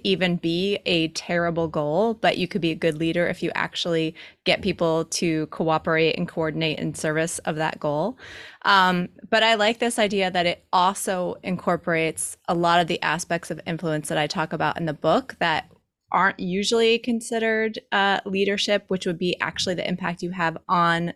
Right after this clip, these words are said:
the team members, right? Like, how you make them feel. Um, and so I definitely, I think that would be part of it. So I think for sure,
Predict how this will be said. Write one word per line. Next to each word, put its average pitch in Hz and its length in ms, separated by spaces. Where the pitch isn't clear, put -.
the 175 100
team 170 480
members, 185 680
right? 202 240
Like, 180 160
how 180 140
you 170 180
make 160 300
them 160 380
feel. 170 560
Um, 170 500
and 190 120
so 208 140
I 190 140
definitely, 240 400
I 214 80
think 247 180
that 208 160
would 196 140
be 175 100
part 165 220
of 156 40
it. - 140
So 240 220
I 240 100
think 339 300
for 247 120
sure, 226 760